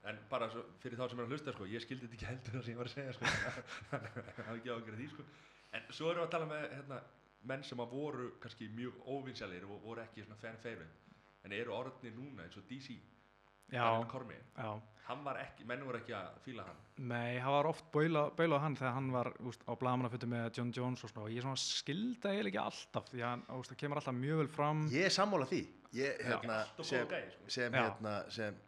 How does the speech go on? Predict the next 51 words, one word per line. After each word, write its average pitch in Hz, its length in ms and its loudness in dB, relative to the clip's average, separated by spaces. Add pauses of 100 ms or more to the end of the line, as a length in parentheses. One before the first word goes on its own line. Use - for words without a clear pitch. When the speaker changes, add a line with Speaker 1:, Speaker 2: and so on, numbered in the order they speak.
(320)
Speaker 3:
hérna, 101 340 -8
kannski 98 380 -8 (180)
mesti 107 240 -4
amatörinn 95 460 -2
hérna 87 180 -4
í, 104 140 -2 (920)
í - 60 -12
þekkingu 113 320 0
á 113 80 2
U 113 60 2
F - 80 -2
C, 127 100 0
sko. 90 160 -6
Ég 151 400 0
skildi - 480 -2
aldrei 135 220 -2
og 123 80 2
ég - 20 0
var 120 140 0
að 113 80 -2
lesa 139 180 -4
eitthvað, 95 240 -8
það, 95 240 -12
býttu, - 220 -12
af 151 120 -8
hverju, 151 200 -8 (140)
af, 120 180 -14 (440)
af 123 140 -8
hverju 127 140 -2
hann, 175 220 -4
hérna, 151 440 -4 (300)
af - 160 -12
hverju 131 160 -4
þolir 190 240 0
enginn 143 320 -8 (180)
hann? 180 240 -6 (300)
Speaker 2:
Mhm. 117 260 -4 (380)
Speaker 3:
Hann 110 120 -4
kom 101 160 -2
mjög 113 220 2
vel 160 100 -2
fram, 90 300 -4
Speaker 2:
Mhm. 110 220 -6
Speaker 3:
miklu 110 480 -2 (140)
betur 113 420 0
fannst 92 200 -6
mér 95 160 -2
heldur 92 220 -6
en 85 80 -6
Jones. 95 320 -4 (200)
Speaker 2:
Já. 113 200 -4